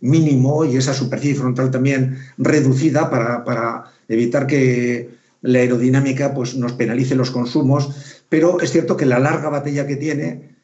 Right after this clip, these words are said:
lo cual le da estabilidad, le da plomo por el centro de gravedad tan bajo, pero sí que en algún momento, pues, llegas a rozar en algunas, eh, badenes, en algunos lugares donde,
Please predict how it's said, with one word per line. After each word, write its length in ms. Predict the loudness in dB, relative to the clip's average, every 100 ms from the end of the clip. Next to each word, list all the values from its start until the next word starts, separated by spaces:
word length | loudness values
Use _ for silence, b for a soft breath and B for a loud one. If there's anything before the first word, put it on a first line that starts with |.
| -14
lo 100 | -4
cual 140 | -2
le 60 | 0
da 80 | -2
estabilidad, 540 | -6 -6 -6 -4 -4
le 60 | -4
da 160 | -4
plomo 300 | -4 -4 -2
por 140 | -6 -8
el 120 | -10
centro 300 | -6 -4 -4
de 80 | -4
gravedad 280 | -2 -2 -2
tan 180 | -4
bajo, 420 | -4 -2 0 -2 B B B B
pero 480 | 2 4 2 0 -4
sí 200 | -2 -2
que 340 | 2 2 2
en 80 | 0
algún 140 | -2 -2
momento, 300 | -2 -2 -2
pues, 140 | -2
llegas 240 | -2 -2
a 60 | -4
rozar 560 | -4 -8 -6 -4 -2 0
en 140 | 0
algunas, 800 | 0 -2 -2 -2 0 -2 -4 -8 B B B B
eh, 360 | -4 -4 -4 -6
badenes, 580 | -2 2 2 0 -2 0
en 80 |
algunos 340 | 0 2 0 2
lugares 440 | 2 2 2 0
donde, 560 | 0 2 2 0 -4